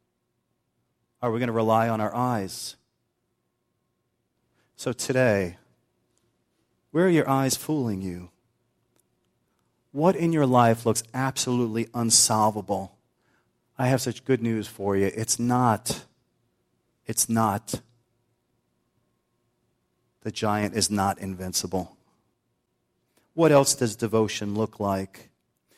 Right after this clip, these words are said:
You know, a few weeks ago, Ed preached, and one of the points he made was that obedience is better than disobedience. And, uh, I tend to agree.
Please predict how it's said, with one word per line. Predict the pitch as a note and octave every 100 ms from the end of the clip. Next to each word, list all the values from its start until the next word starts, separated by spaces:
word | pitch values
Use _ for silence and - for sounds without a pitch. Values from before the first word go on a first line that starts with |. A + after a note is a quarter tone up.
| _ -
You | E3
know, | D3+
a |
few | - A#3
weeks | A3 F#3+ F#3+
ago, | C#3 A#2 G#2 G2 G#2 - _ _ _ -
Ed | D3+ D#3+
preached, | - - C3 B2 -
and | - A#2+
one | C3
of |
the | A#2+
points | - C3+ A#2+
he | -
made | G#2+ G#2+ G#2+
was | G#2+
that | A2 G#2
obedience | A#2+ G2+ A#2+ B2 A#2+ A2
is | A2+ G2
better | G#2+ G#2+ G#2+
than | G2+ F#2
disobedience. | G2 - F#2 F#2 F2+ F2 F2 - - _ _ _ -
And, | C3+ B2+
uh, | B2+ D3+
I | A#3+
tend | E3 C#3+
to | F3+
agree. | E3+ A2 E2+ C3